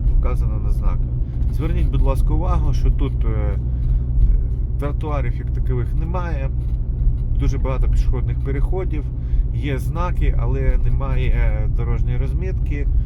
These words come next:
тому будьте вкрай обережні. Також зверніть вашу увагу, звертаю вашу увагу на те, що тут у нас, е,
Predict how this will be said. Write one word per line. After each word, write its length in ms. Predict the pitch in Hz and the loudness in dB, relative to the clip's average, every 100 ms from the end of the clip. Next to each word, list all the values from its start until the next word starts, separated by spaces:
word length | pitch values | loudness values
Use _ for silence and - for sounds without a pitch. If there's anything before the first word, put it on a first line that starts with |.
| - - - | 0 0 2
тому 180 | 127 120 | 0 2
будьте 300 | 117 107 - | 2 2 2
вкрай 320 | 135 131 120 | 2 2 2
обережні. 520 | - 107 107 - - - | 2 2 2 0 -2 -2
Також 300 | - - 127 | 0 0 -2
зверніть 460 | 120 135 120 117 - | -2 -2 -2 0 0
вашу 380 | 117 107 - 127 | 0 -2 -2 0
увагу, 300 | 139 143 - - - - - - - - | 2 0 -2 -6 -8 -6 -4 -4 -4 0
звертаю 400 | - - - - | 0 0 -2 -2
вашу 240 | - - | -2 -2
увагу 280 | 180 - - | -2 -2 -2
на 120 | - | -2
те, 260 | - 170 - | -2 -2 -2
що 320 | - - - - - - - - | 0 0 0 0 -2 -2 -4 -2
тут 160 | 123 117 | 0 0
у 60 | |
нас, 360 | 127 123 120 | 0 -2 -2
е, 120 | - | -2